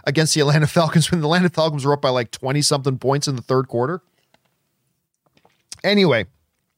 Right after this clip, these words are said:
yep, it's always good to see Tom doing well. Uh, he's not the same guy he used to be. He is in his forties, but it's good to see Tom still kind of ripping it apart. All right, Alex Pitt writes, "Hey, John,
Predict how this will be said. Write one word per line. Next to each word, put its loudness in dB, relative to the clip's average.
yep, 0
it's 0
always 4
good 0
to -4
see -2
Tom 0
doing 4
well. 0
Uh, 4
he's 2
not 2
the -2
same 0
guy 4
he 2
used 0
to 0
be. 2
He -2
is 0
in 2
his -2
forties, 0
but 0
it's 0
good 2
to -2
see 0
Tom 0
still 0
kind 2
of 2
ripping 2
it 2
apart. 0
All 2
right, 0
Alex 2
Pitt 0
writes, -2
"Hey, 0
John, 0